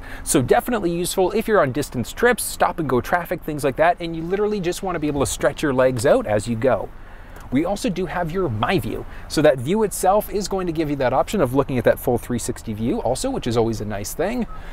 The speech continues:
Now, as we start to move down a little bit, we've got our armrest with a little storage area, and we've got another U S B port there, and we've also got a removable tray.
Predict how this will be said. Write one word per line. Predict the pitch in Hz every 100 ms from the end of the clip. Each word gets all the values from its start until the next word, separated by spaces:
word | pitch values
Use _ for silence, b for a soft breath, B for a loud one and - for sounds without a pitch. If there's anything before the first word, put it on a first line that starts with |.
| B B -
Now, | 131
as | 127 180
we |
start | 170 170
to | 139
move | 143
down | 131 156
a | 208
little | 127
bit, | 110 110
we've | 117
got | 117 110
our | 113
armrest | 180 196 202 185
with | - 160
a |
little | 127 120
storage | - 123 113 120
area, | 117 151 254 165
and | 165
we've | 151
got | 185
another | 202 156 127
U | 113
S | 104
B | 113
port | - 117 107
there, | 190 262 - B -
and | 233
we've | 196
also | 170 175
got | 151
a | 143
removable | 123 123 117 107 -
tray. | - 208 269